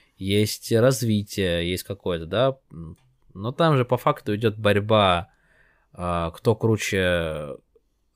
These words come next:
оцифровал, ну, точнее, не оцифровал, а обработал картинку,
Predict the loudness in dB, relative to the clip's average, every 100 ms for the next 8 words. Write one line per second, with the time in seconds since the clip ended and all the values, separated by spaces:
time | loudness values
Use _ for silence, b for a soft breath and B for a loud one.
0 | -18 -12 -8 -6 0 4 4 4 2 0
1 | -2 -6 0 2 4 2 2 0 0 0
2 | 0 -2 -4 -6 -6 -6 -6 -8